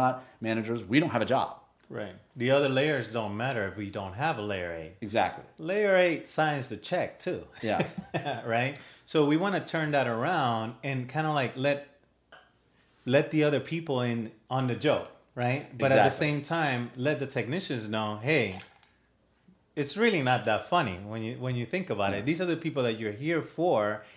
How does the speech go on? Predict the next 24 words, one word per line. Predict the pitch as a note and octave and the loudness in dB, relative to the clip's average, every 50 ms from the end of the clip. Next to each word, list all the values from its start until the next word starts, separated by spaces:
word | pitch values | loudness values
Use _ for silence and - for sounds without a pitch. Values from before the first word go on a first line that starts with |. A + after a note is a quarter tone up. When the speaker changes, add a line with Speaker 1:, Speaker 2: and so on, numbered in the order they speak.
| - - _ _ _ _ - | -20 -20 _ _ _ _ -6
Speaker 2:
and, | C3 B2+ B2 B2 A#2+ A#2+ A#2+ A#2 A2+ A2+ | -4 -2 -2 0 -2 -2 -2 -2 -2 0
uh, | A2+ A2 A2 G#2+ G#2 A2 - - | 2 2 2 2 0 -2 -4 -4
we | B2 C3+ D#3 E3+ | -2 -2 0 0
need | F3 F3+ E3+ E3+ | 0 -2 -4 -4
to | - E3 C#3+ B2+ A#2+ A2+ - _ _ _ _ _ _ _ - | -4 -2 -2 -2 -4 -6 -10 _ _ _ _ _ _ _ -14
work | - G#2 B2 F3+ F#3+ D3 A#2 A2 A2+ - - - _ _ _ _ _ _ - | -6 0 4 6 8 8 8 6 4 0 -8 -18 _ _ _ _ _ _ -4
to | - C3+ | -2 0
make | C3 C#3 C#3+ C#3 A#2+ G#2+ | 0 0 0 0 0 2
that | C3 B2 B2 B2 | 2 4 4 2
layer | B2+ B2+ A#2+ A#2 A2 A2+ | 2 0 2 2 2 2
eight | B2 D3 C#3+ A2 G#2+ A2 - - - - | 2 2 2 0 -2 -6 -8 -14 -8 -4
the | G#2+ B2+ | -2 0
most | A#2+ B2 B2+ C3 D3 D3 - - - | 2 2 2 2 0 0 -4 -6 -8
important | C#3+ C3 B2+ - C3+ C3 A#2+ A#2+ A#2+ C3 | -8 -6 -6 -4 -4 -4 -4 -4 -4 -2
layer | C#3 C3+ A#2+ A2 G#2+ G#2 A2+ A#2+ - | -2 0 0 -2 -2 -4 -6 -6 -2
for | C3+ A#2+ | -2 0
the | A2 A2 | 0 0
Speaker 1:
Mm-hmm. | - - | 0 -2
Speaker 2:
technician." | A2+ G#2 A2+ C3+ F3+ G3 - - A2 F#2+ F#2 G2 G2+ - _ _ _ _ _ _ _ _ _ _ _ - | -2 -2 0 -2 -2 -2 -4 -6 -6 -6 -6 -8 -10 -14 _ _ _ _ _ _ _ _ _ _ _ -4
And | C3+ C3+ C3 B2+ B2+ B2+ C3+ | -2 0 0 0 -2 -2 -4
on | C#3 C#3 C3+ C3 | -4 -4 -2 -2
the | B2 B2+ | 0 2
other | D3+ G3 A3+ G#3 | 2 2 2 0
side, | - - A2+ G2+ G2 F#2 F#2 F#2 | -2 -2 -2 0 0 -2 -4 -6